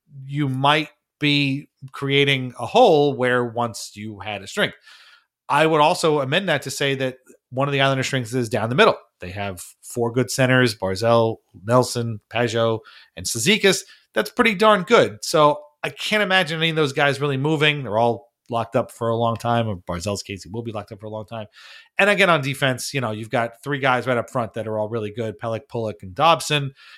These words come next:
know, Mayfield is also pretty good. There was some trade chatter about him, but that's mainly 'cause he's not really making all that much.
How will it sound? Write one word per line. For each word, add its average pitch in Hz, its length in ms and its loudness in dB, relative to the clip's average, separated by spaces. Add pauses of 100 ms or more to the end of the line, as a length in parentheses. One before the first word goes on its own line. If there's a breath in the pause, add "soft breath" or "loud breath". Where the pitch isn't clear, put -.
know, 208 80 4
Mayfield 151 480 2
is 143 120 2
also 143 260 2
pretty 139 240 -4
good. 139 440 2 (220)
There 123 100 -8
was 117 120 -6
some 143 120 -6
trade 143 280 0
chatter 143 260 2
about 131 200 2
him, 135 140 -2
but 123 60 0
that's 127 180 0
mainly 139 220 0
'cause 139 280 -2
he's 131 400 -8
not 143 180 0
really 147 160 -2
making 143 360 -2
all 92 100 -6
that 92 140 -12
much. 90 220 -12